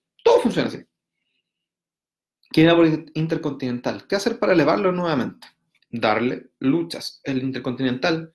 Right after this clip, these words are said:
tal como el de Estados Unidos, que hace ya está, es el campeonato para el weón que sabe luchar bacán.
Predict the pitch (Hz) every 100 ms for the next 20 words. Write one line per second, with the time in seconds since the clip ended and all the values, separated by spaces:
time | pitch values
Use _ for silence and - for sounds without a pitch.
0 | _ 156 160 175 160 160 165 165 170 165
1 | 165 165 165 165 190 - - - - -
2 | 139 127 143 165 139 113 117 165 - 127
3 | - 143 143 123 - 135 117 110 -